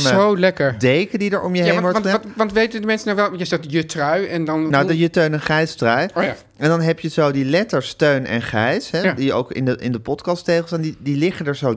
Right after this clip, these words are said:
Speaker 2: dik op.
Speaker 1: Ja.
Speaker 2: Dan kan je, ook als je blind bent, zou je ze kunnen voelen.
Speaker 1: Ja.
Speaker 2: Niet in braille, gewoon in normale letters. Maar, je, en dan is
Speaker 1: Maar
Speaker 2: dat
Speaker 1: ze-, maar,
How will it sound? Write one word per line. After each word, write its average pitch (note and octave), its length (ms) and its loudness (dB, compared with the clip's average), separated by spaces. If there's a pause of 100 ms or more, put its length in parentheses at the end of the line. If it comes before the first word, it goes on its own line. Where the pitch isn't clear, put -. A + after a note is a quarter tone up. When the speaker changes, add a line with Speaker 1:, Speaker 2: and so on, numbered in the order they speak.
(120)
Speaker 2:
dik E3 340 0
op. C3+ 340 -2
Speaker 1:
Ja. F3 100 -2
Speaker 2:
Dan - 80 0
kan E3 120 2
je, - 260 -2
ook D#3+ 200 -2
als D#3+ 120 -2
je C3+ 80 -6
blind F3 340 0
bent, C3 240 0
zou B2+ 180 2
je A#2 80 0
ze A#2 140 -8
kunnen G#2+ 260 0
voelen. A#2 400 -2 (260)
Speaker 1:
Ja. - 140 2
Speaker 2:
Niet A#3+ 160 0
in D3+ 120 -2
braille, D3 420 0
gewoon F#3 360 0
in D#3+ 100 -6
normale D#3 380 0
letters. C#3+ 300 -4
Maar, C3+ 100 -4
je, C3 140 -4 (460)
en D#3+ 120 4
dan E3+ 140 0
is D3+ 60 -2
Speaker 1:
Maar E3 100 0
Speaker 2:
dat E3 100 2
Speaker 1:
ze-, - 120 -4
maar, A3+ 140 0